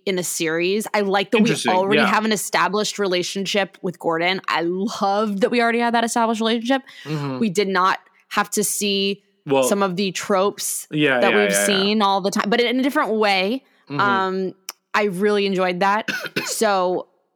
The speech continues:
Speaker 1: I, yeah, I loved how much we saw of him, and I love how much we see of his face. Not a spoiler 'cause it's in the trailer. Like, you
Speaker 2: As
Speaker 1: have
Speaker 2: Batman,
Speaker 1: a lot
Speaker 2: you
Speaker 1: of
Speaker 2: mean.
Speaker 1: his jaw.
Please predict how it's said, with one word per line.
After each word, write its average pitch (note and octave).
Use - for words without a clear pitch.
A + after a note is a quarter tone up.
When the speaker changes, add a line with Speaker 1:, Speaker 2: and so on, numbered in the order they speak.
Speaker 1:
I, -
yeah, A3
I A3
loved G#3+
how G#3+
much F#3+
we F3
saw E3+
of E3+
him, F3
and D4
I -
love C4
how D4+
much G4+
we D#4
see B3+
of A#3
his G3+
face. -
Not G3+
a F#3+
spoiler G3+
'cause F#3
it's D#3
in E3
the C#3+
trailer. E3
Like, G#3+
you F#3+
Speaker 2:
As -
Speaker 1:
have D4+
Speaker 2:
Batman, E3+
Speaker 1:
a -
lot F3
Speaker 2:
you F3
Speaker 1:
of E3+
Speaker 2:
mean. F#3+
Speaker 1:
his D#3
jaw. E3